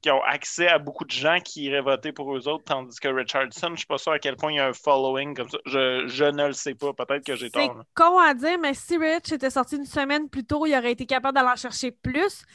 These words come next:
Speaker 2: parce que présentement, il est de tous les podcasts d'humour. Tous ses chums humoristes l'ont invité à leur podcast. À son, fait
Speaker 1: Ok.
Speaker 2: que, il, il commence à s-, à aller chercher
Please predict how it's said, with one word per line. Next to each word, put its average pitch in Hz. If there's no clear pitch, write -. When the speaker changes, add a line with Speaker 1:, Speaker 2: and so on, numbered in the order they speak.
Speaker 2:
parce 277
que 311
présentement, 294
il 311
est 269
de 262
tous 254
les 285
podcasts 247
d'humour. 226
Tous 370
ses 302
chums 277
humoristes 269
l'ont 247
invité 233
à 247
leur 226
podcast. 214
À 226
son, 233
fait 233
Speaker 1:
Ok. 220
Speaker 2:
que, 226
il, 262
il 285
commence 311
à -
s-, -
à 254
aller 277
chercher 285